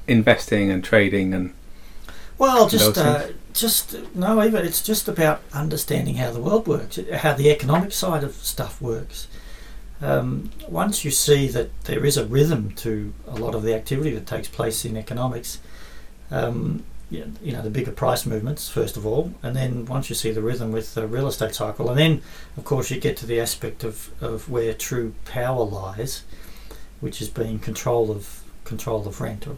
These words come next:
Speaker 2: or economists call it economic rent. Um, once you see that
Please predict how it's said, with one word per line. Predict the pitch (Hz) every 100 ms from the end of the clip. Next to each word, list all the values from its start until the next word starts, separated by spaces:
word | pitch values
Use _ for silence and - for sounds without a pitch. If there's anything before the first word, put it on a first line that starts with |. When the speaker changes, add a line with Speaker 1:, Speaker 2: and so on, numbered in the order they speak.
| -
Speaker 2:
or | 135 - -
economists | - 120 110 104
call | - 113
it | - -
economic | 120 135 120 -
rent. | 110 - - - - - - - - - -
Um, | - 117 - - - - - - - -
once | 117 110
you | 135
see | - 151
that | 160 -